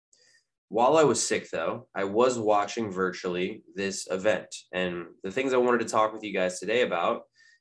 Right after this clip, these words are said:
is just some of the lessons that I learned from this event. It was, even though I couldn't go and I was extremely bummed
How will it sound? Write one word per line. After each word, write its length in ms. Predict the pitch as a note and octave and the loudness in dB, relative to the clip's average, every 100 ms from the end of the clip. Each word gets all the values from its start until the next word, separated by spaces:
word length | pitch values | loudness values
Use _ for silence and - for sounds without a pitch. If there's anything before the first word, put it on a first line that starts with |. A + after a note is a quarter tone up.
| _ | _
is 440 | G2+ G#2+ G2+ - _ - | -6 -6 -8 -14 _ -14
just 220 | A#2 A#2+ | -6 -2
some 120 | - D#3+ | 2 4
of 60 | |
the 100 | D#3 | 6
lessons 380 | A2+ B2 - B2 | 4 0 -2 -2
that 100 | G#2 | 0
I 60 | F#2+ | 0
learned 420 | F2+ G2+ G#2+ F#2 | 0 0 -2 -4
from 180 | F#2 F2+ | -6 -6
this 180 | F2+ | -4
event. 340 | F2+ E2 F#2 - | -4 -2 -2 -2
It 100 | E2+ | -4
was, 420 | F#2 F2+ - - _ _ _ - | -4 -4 -8 -12 _ _ _ -6
even 160 | C3 | 2
though 80 | C#3+ | 4
I 60 | C#3 | 4
couldn't 300 | - C#3+ A#2 | 4 2 2
go 240 | G2+ G2+ | 2 4
and 80 | A2 | 2
I 60 | G2 | 0
was 120 | F2+ | -4
extremely 640 | D#2+ - - A#2+ A#2 A#2 | -8 -10 -4 2 4 4
bummed 400 | F#2 F2 F2+ G2+ | 2 0 -2 -6